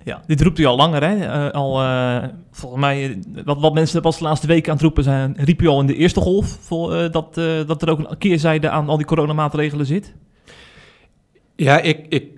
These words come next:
Speaker 2: weet niet of ik, eh, niet te veel het wilde wegroep, maar ik maak me van meet af aan daar
Speaker 1: Ja.
Speaker 2: wel, eh, bezorgd om, ja.
Speaker 1: Ja, ja. En,
Speaker 2: Ja.
Speaker 1: eh, hoe, hoe ziet u dan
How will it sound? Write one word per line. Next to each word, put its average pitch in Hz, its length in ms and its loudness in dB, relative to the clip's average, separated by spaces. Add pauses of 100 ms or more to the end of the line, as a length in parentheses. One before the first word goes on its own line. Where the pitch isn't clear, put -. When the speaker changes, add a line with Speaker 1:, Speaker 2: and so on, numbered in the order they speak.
(120)
Speaker 2:
weet 131 280 2
niet 127 140 2
of 127 120 4
ik, 127 160 -4
eh, 117 460 2
niet 127 140 -2
te 127 80 -4
veel 120 160 0
het 120 120 -2
wilde 123 180 -2
wegroep, 135 340 -2
maar 117 220 2
ik 127 140 -4 (320)
maak 110 280 -2
me 120 80 0
van 107 120 0
meet 127 180 0
af 139 60 -2
aan 156 140 -4
daar 165 100 -2
Speaker 1:
Ja. 170 60 -4
Speaker 2:
wel, 175 220 -2
eh, 170 80 -4
bezorgd 170 340 -8
om, 101 120 -8
ja. 87 80 -12
Speaker 1:
Ja, 143 120 -2 (160)
ja. 160 160 -4
En, 160 220 -2
Speaker 2:
Ja. 160 140 2
Speaker 1:
eh, 160 60 0
hoe, 165 180 0
hoe 190 180 2
ziet 208 160 2
u 180 40 -6
dan 185 260 0